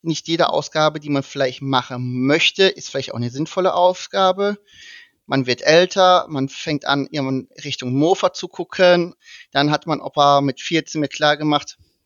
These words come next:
kriegst dann immer von mir noch ein Taschengeld. Als einziger Enkelsohn ist man da halt auch im Fokus.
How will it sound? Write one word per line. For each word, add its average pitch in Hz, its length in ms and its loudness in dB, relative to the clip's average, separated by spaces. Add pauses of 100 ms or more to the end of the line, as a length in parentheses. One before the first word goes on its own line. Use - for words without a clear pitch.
(120)
kriegst - 240 -6
dann 123 100 -4
immer 117 140 -4
von - 160 -10
mir 113 60 -6
noch 104 100 -10
ein 107 80 -16
Taschengeld. 202 800 0 (100)
Als - 140 -16
einziger 131 480 -4
Enkelsohn 135 600 0 (440)
ist - 160 -10
man 135 140 -2
da 127 120 2
halt 127 160 -2
auch - 140 -14
im 117 100 -12
Fokus. 196 600 -2